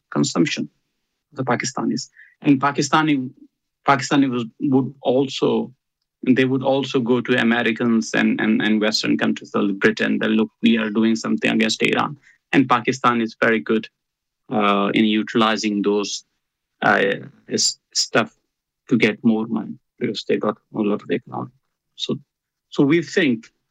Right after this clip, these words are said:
that if, if it was happened, mm, there was underlying agreement between Iran and Pakistan. And when they killed the Baloch people, uh, at-, after two days, they said, "Yeah, we are brotherly nations.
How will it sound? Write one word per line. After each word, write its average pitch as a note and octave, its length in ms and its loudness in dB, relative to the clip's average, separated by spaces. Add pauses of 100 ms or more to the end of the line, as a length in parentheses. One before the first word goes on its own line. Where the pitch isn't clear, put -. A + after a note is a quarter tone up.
(200)
that A#2+ 200 2 (140)
if, B2+ 380 -2 (120)
if D3 200 2
it D#3 140 0
was C#3+ 380 -2
happened, B2 520 0 (240)
mm, A2+ 180 0 (600)
there B2 400 2
was B2+ 460 -4 (460)
underlying B2+ 760 2
agreement A2 720 -2 (520)
between A2+ 560 0
Iran A#2 440 0
and G2+ 200 -6
Pakistan. A2+ 640 -2
And G#2 280 0
when B2+ 240 2
they A#2+ 100 -2
killed A#2+ 280 -2
the A#2 80 0
Baloch B2 500 -2
people, A#2+ 380 0 (640)
uh, G#2 440 0 (360)
at-, A#2+ 260 -2
after B2 280 2
two C3 200 2
days, A2+ 240 0
they A2+ 100 2
said, A2 240 0
"Yeah, A2+ 140 2
we A2+ 220 0
are A2 140 0
brotherly G#2+ 520 0
nations. - 560 -4